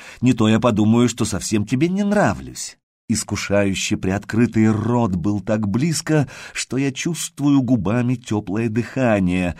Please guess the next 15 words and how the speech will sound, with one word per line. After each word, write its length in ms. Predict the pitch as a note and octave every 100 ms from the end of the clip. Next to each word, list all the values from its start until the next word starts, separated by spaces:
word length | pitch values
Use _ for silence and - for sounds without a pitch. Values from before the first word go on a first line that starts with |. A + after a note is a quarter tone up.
| - - _ _ _
Или 160 | D#3+ C3+
я 140 | B2+
подумаю, 480 | A#2+ F#2+ G#2 G#2+ A2
что 280 | G#2+ - E2
ты 520 | - - F#2+ F#2+ G2 - _ -
просто 540 | D#2 E2 - - C#3
жадина. 880 | C3 E3+ F#3+ A#2 C2+ A#1 A#1+ D2 - _ _ _ _ _ _ _ _ -
На 140 | F#2
моё 240 | C#2 D#2
счастье, 680 | C#2 - - A#2+ G#2+ - D2+
в 60 | -
следующую 580 | F2+ G2 F#2 F#2 F2
секунду 600 | D#2+ G2+ - G3 F#3+ F#3
она 260 | G3+ G3+ G#3+
выпрямилась 840 | F#3+ F#3 A#2+ A2 D3 G#3 A3+ A3